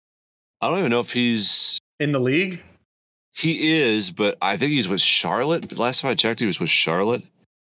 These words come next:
Speaker 1: But he's, I think he's hurt again, and I don't think he's played much
Speaker 2: Did
Speaker 1: this
Speaker 2: you
Speaker 1: year.
Speaker 2: call him G Gordon Liddy?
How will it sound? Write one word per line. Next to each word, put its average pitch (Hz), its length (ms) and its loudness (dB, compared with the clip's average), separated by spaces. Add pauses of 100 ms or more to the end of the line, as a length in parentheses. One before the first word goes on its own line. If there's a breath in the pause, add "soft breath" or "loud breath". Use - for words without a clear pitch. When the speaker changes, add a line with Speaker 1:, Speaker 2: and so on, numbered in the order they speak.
(120)
Speaker 1:
But 104 100 0
he's, 123 320 0
I 110 100 -2
think 135 120 0
he's 113 120 -2
hurt 117 260 0
again, 80 340 0
and 78 120 -2
I 82 60 0
don't 87 180 -2
think 87 140 -2
he's 85 160 0
played 80 400 -2 (160)
much 131 320 -2
Speaker 2:
Did - 80 0
Speaker 1:
this 285 120 0
Speaker 2:
you - 60 -4
Speaker 1:
year. - 60 -4
Speaker 2:
call 247 180 2
him 202 320 -2
G 135 320 0
Gordon 131 480 -2
Liddy? 113 320 0